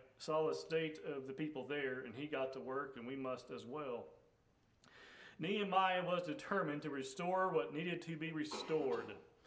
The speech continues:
In their situation, it was a wall. It was turning back to God.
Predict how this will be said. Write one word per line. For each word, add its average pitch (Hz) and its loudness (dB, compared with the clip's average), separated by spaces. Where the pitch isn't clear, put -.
In 127 -2
their 180 2
situation, 170 2
it 165 -2
was 156 4
a 151 0
wall. 135 2
It 151 -10
was 135 -2
turning 170 0
back 151 2
to 151 -8
God. 131 0